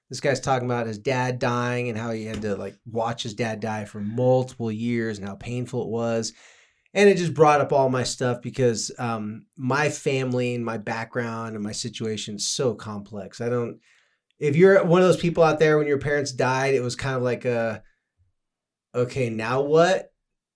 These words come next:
Because it was such a weird relationship with family members and the parents. And so every now and then I just have these, I just swell up with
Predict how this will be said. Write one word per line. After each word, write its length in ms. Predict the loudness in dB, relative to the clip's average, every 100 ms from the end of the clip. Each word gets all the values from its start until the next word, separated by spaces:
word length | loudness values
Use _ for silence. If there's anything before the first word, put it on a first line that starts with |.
| -6
Because 480 | -4 -2 0 2 0
it 60 |
was 120 | -2 0
such 220 | 0 0
a 80 | -4
weird 420 | -2 -2 0 0
relationship 720 | 0 2 -2 -2 -4 -4 -6
with 100 | -8
family 400 | -6 -4 -2 -4
members 480 | -4 -4 -4 -4 -4
and 100 | -4
the 60 | -4
parents. 480 | -4 -4 -2 -4 -8 _ _ _ _ -4
And 120 | 0
so 160 | 8
every 260 | 8 8 6
now 200 | 6 6
and 100 | 6
then 140 | 6
I 80 | 4
just 160 | 0 -4
have 180 | -4 -2
these, 280 | -6 -6 -10
I 80 | -8
just 240 | -4 -4
swell 340 | -2 -2 0 2
up 200 | 0 0
with 300 | -4 -4